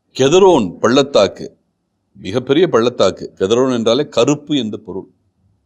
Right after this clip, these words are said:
என்றால் சூரிய வெளிச்சமே கிடைக்காது, சுத்தி மலைகள்.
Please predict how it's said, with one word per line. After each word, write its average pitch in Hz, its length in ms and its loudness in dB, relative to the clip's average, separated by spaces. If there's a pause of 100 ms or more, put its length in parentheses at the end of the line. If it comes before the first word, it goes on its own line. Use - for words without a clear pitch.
(840)
என்றால் 113 340 -2
சூரிய 131 500 0
வெளிச்சமே 120 440 -6
கிடைக்காது, 107 600 -8
சுத்தி 123 600 -4
மலைகள். 98 500 -4